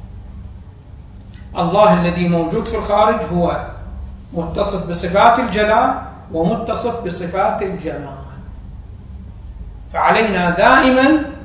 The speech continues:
وأبدًا نتعامل مع الله سبحانه وتعالى لا تعامل اليائس ولا تعامل الذي يكون شنو ماذا؟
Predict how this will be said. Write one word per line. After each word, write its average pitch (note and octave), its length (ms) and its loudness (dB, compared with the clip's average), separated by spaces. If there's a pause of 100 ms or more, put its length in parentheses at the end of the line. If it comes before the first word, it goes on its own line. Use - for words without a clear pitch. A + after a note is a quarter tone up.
(100)
وأبدًا F#3 680 2
نتعامل C4+ 560 6
مع A#3 180 6
الله A3+ 200 4
سبحانه F#3+ 520 0
وتعالى D#3+ 680 0 (600)
لا A#3 360 6 (100)
تعامل A3+ 580 4
اليائس B3 1000 4 (1700)
ولا A3 520 6
تعامل A#3+ 840 4 (840)
الذي F3+ 360 0
يكون F3+ 260 -4
شنو F3+ 280 -4
ماذا؟ F3+ 460 -2